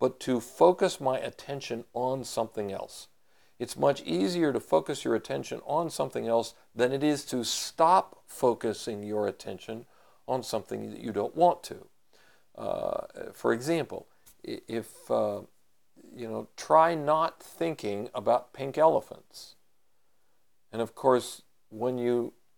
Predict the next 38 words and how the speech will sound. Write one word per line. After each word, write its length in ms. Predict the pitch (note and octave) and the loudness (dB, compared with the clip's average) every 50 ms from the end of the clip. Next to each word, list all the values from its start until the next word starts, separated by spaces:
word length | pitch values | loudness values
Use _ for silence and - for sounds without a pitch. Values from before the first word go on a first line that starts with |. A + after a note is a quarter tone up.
| _ _ _ _ _ _ - | _ _ _ _ _ _ -14
when 200 | A#2 A#2+ A#2+ B2 | -12 -10 -6 -4
you're 140 | B2 A#2 A2+ | -4 -4 -4
told, 420 | - - D3 D3+ D3 C3+ A#2 A2 | -4 -2 2 2 2 2 2 2
"Well, 100 | G#2+ G#2 | 0 -2
don't 380 | F#2 - - C#3 D3 D3 - - | 0 4 4 4 4 4 -2 -6
think 260 | - - C#3+ C#3+ - | -8 -6 -6 -4 -4
about 320 | - G#2+ A2 G#2+ - - | -2 -2 -2 -2 -2 -6
pink 240 | - A#2 A2+ G#2+ A2+ | -10 -10 -10 -2 4
elephants," 480 | D3+ E3+ F#3 D#3+ - B2 A2+ A2 - - | 4 6 6 4 2 0 -4 -4 -4 0
what's 220 | B2+ C3 B2+ - | 0 0 0 -2
the 100 | - A2 | -10 -10
first 300 | - - A#2 A2 - - | -6 -4 -4 -4 -4 -6
thing 160 | A2 A2 A2 | -6 -6 -4
that 140 | G#2+ A2+ - | -6 -6 -4
pops 300 | - G2+ A2 G#2 - - | -2 -2 -2 -2 -4 -6
into 180 | A#2 G#2+ G#2 A2+ | -8 -6 -4 -6
your 100 | B2 C#3+ | -4 -2
mind? 380 | F3+ G3 G3 D3+ A2 G2+ F#2+ _ - | -2 -2 -2 -2 -4 -8 -12 _ -8
"Oh, 220 | - E3+ C#3+ A2+ | -4 -4 -4 -4
pink 340 | - _ - G#2 G#2 G#2 - | -6 _ -10 -10 -10 -2 2
elephant." 380 | E3 F#3 E3+ C3+ - - - _ _ _ _ _ _ - _ _ _ _ _ _ _ _ _ _ _ _ _ - | 2 2 2 0 -6 -10 -20 _ _ _ _ _ _ -20 _ _ _ _ _ _ _ _ _ _ _ _ _ 4
But 200 | - C#3+ E3 G3 | 6 6 8 10
if 360 | A3 A3+ A3 F#3+ - - - - _ _ _ - | 10 10 10 8 6 2 -12 -20 _ _ _ -10
I'm 200 | B2 B2 B2+ A#2 | -8 -6 -6 -6
saying, 320 | - - C3 B2 A#2 A2+ | -4 -2 -2 -2 -2 2
"Don't 240 | G#2+ C3+ C#3 C3+ B2 | 4 4 4 4 2
think 140 | - C3 A#2+ | -2 -4 -2
about 340 | A2+ G#2 A2 G#2+ A2 - - | 0 2 2 2 2 0 -6
pink 200 | - B2 A#2 A2+ | -10 -8 0 6
elephants," 480 | C3 D3+ D#3 D3 - - A#2 A2 - - | 6 6 6 6 2 0 -4 -4 -4 -6
and 120 | A#2+ A#2 | -6 -2
then 160 | A#2+ C#3+ F3 | 0 2 4
I 140 | F#3 E3 C#3 | 4 4 2
say, 460 | A2+ - - B2+ A#2 A#2 A2+ A2+ A2+ - _ _ _ - _ _ _ _ _ _ - | 0 0 2 4 6 6 6 4 0 -6 _ _ _ -20 _ _ _ _ _ _ -6
uh, 280 | C3 B2 A#2+ A#2 A#2+ - - _ _ - | 0 2 4 4 4 2 -4 _ _ -20
"Think 320 | - - D#3+ F#3 G#3+ - | -12 -2 0 0 2 2
about 400 | A#3+ F3+ - B2 B2 - - - | 2 6 8 8 8 8 6 -2
Antarctica," 800 | B2 B2 A#2 A2 A2 C#3+ F3+ F#3 D#3+ - - - F2+ - - - | -2 0 4 8 10 10 10 10 8 4 2 -2 -8 -8 -8 -12